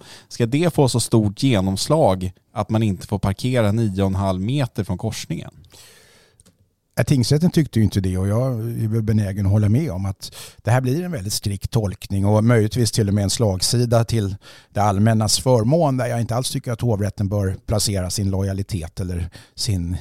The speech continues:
Speaker 2: i det här sammanhanget då, då kanske, eh, slutsats, eh, vad, vad, hu-, utan, kring vad som är rätt och fel, utan snarare se till syftet med, med den här bestämmelsen.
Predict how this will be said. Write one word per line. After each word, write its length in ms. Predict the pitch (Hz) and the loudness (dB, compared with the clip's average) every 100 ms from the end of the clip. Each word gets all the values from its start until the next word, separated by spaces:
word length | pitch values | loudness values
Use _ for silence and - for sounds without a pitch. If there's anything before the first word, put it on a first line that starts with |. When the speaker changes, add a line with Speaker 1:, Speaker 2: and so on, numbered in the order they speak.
| 117 | -6
Speaker 2:
i 80 | |
det 60 | 107 | -4
här 80 | 92 | -2
sammanhanget 600 | - 92 85 87 92 87 | -2 -2 -4 -4 -6 -6
då, 140 | 85 | -8
då 120 | 82 | -8
kanske, 560 | 87 87 82 90 85 87 - - - _ - | -6 -8 -6 -8 -8 -10 -12 -20 -20 _ -10
eh, 600 | - 90 92 95 92 101 | -8 -8 -8 -8 -6 -4
slutsats, 840 | 107 104 90 - 147 - - - | -2 -2 0 2 2 2 0 0
eh, 200 | 123 120 107 113 110 - - - - | -2 -6 -6 -8 -10 -10 -10 -12 -12
vad, 300 | 123 113 104 | -10 -10 -8
vad, 120 | 104 - | -10 -6
hu-, 360 | 107 110 117 117 | -6 -6 -8 -8
utan, 500 | 117 113 107 104 - _ _ _ - 151 143 - | -6 -2 -2 -2 -10 _ _ _ -14 -8 -6 0
kring 200 | 110 104 | 2 4
vad 100 | 101 | 4
som 120 | 107 | 4
är 60 | |
rätt 200 | 107 98 | 2 0
och 60 | 101 | -4
fel, 300 | 147 123 87 | -2 -2 -2
utan 200 | 95 95 | -2 -2
snarare 420 | - 104 87 95 | 0 0 0 -2
se 200 | - 92 | -2 -4
till 300 | 82 95 80 - - - | -4 -6 -6 -10 -20 -12
syftet 480 | - 123 - 143 - | -2 0 0 -4 -2
med, 260 | 135 117 - _ _ _ | 0 0 -4 _ _ _
med 180 | 117 110 | 0 0
den 80 | |
här 80 | 98 | 0
bestämmelsen. 500 | 90 - 131 127 92 | -2 -4 -4 -6 -8